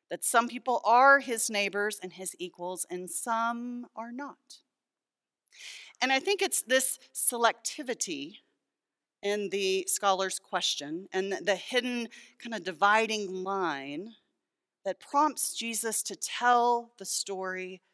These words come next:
of the parable of the Good Samaritan. And I think Jesus intentionally picks a Samaritan because of all the people, for a Jew,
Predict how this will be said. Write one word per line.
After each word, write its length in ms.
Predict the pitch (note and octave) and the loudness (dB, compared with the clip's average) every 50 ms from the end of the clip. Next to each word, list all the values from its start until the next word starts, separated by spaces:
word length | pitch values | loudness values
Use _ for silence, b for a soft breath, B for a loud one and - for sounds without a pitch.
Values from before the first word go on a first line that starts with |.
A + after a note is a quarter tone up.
| _ _ _ _ _ - | _ _ _ _ _ -10
of 160 | E3+ D#3+ - | -10 -8 -10
the 80 | E3+ | -12
parable 800 | - _ - - F#3+ F#3 F#3 F#3+ F#3 D#3+ F3 F3 F3 F3 F3 E3+ _ _ _ _ _ _ _ _ _ _ | -16 _ -10 -6 -4 -2 -2 -2 -2 -2 -4 -4 -4 -4 -8 -10 _ _ _ _ _ _ _ _ _ _
of 140 | - E3 D#3 | -8 -8 -6
the 80 | - D#3+ | -8 -8
Good 180 | - E3 D3+ | -10 -10 -8
Samaritan. 540 | - - C#3+ C#3 C3 B2 A2+ G#2+ - - - _ _ _ _ _ _ _ _ _ _ _ _ B B B B B B B B - | -8 -8 -10 -10 -12 -12 -14 -16 -18 -20 -20 _ _ _ _ _ _ _ _ _ _ _ _ B B B B B B B B 2
And 380 | C#4 C#4+ D4+ D#4 D#4 D4+ D4+ C#4+ | 4 6 8 10 8 8 8 8
I 100 | C4+ C4 | 6 4
think 240 | C4+ C#4 B3+ A#3 | 4 0 -2 -2
Jesus 380 | - C4+ C#4 C4 B3+ C4+ C4 - | 0 0 0 0 2 2 2 2
intentionally 720 | - B3+ B3+ B3 - D#4+ D#4 D4+ - - C4 B3 B3 A#3+ A#3 | 2 0 -4 -4 -2 -2 -2 -2 -2 -2 -4 -4 -4 -6 -6
picks 560 | - _ - - - F4+ - - - - - - | -10 _ -12 -8 -8 -6 0 2 4 4 4 2
a 100 | C4+ C4 | 0 2
Samaritan 840 | - - - B3+ A#3 A3 A3+ A3+ A3+ A3+ G#3 A3 G#3+ - G3 F#3 F3 | 4 4 4 2 0 -4 -2 0 2 2 2 2 0 -4 -6 -6 -4
because 340 | F3+ F#3+ - A#3 A3 G3 G3+ | -4 -4 -4 -2 -2 0 -2
of 100 | G#3+ F#3+ - - | -2 -2 -2 -2
all 640 | - B3+ C4+ C#4+ C#4+ D4 D#4 D#4 D#4 D4+ D4+ D4+ | 0 2 6 6 8 8 8 8 8 6 4 4
the 140 | C4 C#4 C#4+ | 2 -2 -6
people, 800 | - - - B3+ B3 - - F#3+ F#3 F3 E3+ F3 F#3 G#3 B3 - _ _ _ _ _ _ _ _ _ _ _ _ _ _ _ _ _ _ | -8 -10 -14 -12 -12 -10 -6 -6 -4 -4 -4 -4 -6 -6 -8 -8 _ _ _ _ _ _ _ _ _ _ _ _ _ _ _ _ _ _
for 200 | - G#3+ A3 A#3 | -2 0 2 2
a 60 | B3+ | 2
Jew, 600 | A3 G#3 G3 C4 D4+ B3+ F#3+ E3 D#3+ E3+ F#3+ A3 | 0 -2 -4 -2 0 0 0 -2 -4 -6 -10 -12